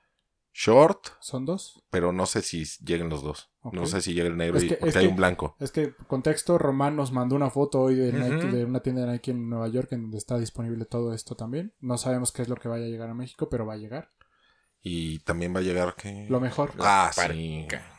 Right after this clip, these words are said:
Speaker 1: El
Speaker 2: El poncho.
Speaker 1: poncho.
Speaker 3: Poncho.
Speaker 2: El poncho explosivo
Speaker 1: Que
Speaker 2: de astronauta.
Speaker 1: Sí, que ya me explicaron que no nada más es para guardar el,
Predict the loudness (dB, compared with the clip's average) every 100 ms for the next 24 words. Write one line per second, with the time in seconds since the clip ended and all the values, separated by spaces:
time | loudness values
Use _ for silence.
0 | -8 -6 -6 -4 4 8 8 6 -2 -2
1 | -6 -8 -10 -12 -10 -10 -8 -4 -4 -4
2 | -2 -2 -2 -4 -2 -2 0 0 2 2
3 | 4 4 2 0 -2 -4 -8 -6 -6 -8
4 | -10 -2 0 0 2 4 6 6 4 2
5 | -4 -8 -4 0 0 2 2 2 0 -2
6 | -4 -6 -2 0 2 2 4 4 4 2
7 | 0 -4 -8